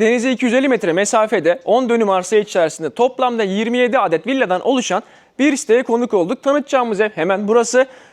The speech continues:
Çok geniş bir bahçe kullanım alanına sahip, takribi altı yüz metrekare tekabül eden bir bahçe kullanım alanımız. Evimiz üç artı bir, fiyatımız yedi milyon iki yüz elli bin Türk Lirası'ndan da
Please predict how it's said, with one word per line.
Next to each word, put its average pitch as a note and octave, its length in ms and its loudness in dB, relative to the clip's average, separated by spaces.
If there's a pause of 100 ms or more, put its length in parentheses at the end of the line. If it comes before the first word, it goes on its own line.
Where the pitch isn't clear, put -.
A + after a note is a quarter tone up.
Çok D#4+ 280 0
geniş B3+ 340 -2
bir A3+ 180 -2
bahçe G#3+ 260 0
kullanım G#3+ 400 -2
alanına G#3+ 240 0
sahip, G3 360 -2
takribi D4+ 520 -2
altı A#3+ 320 0
yüz C4 80 -4
metrekare F#3 460 -2
tekabül C4+ 400 0
eden F#3+ 200 0
bir F3 140 -2
bahçe G3 280 0
kullanım D4 360 0
alanımız. D4+ 440 0 (360)
Evimiz A#3 540 0
üç G#3+ 220 -2
artı D4 300 0
bir, D4 120 0 (200)
fiyatımız A3 580 0
yedi A#3 300 0
milyon A#3 360 0
iki G#3+ 260 -4
yüz A3 120 0
elli A#3+ 200 0
bin F#3+ 100 -4
Türk C4 280 -2
Lirası'ndan E3+ 420 0
da C3+ 60 0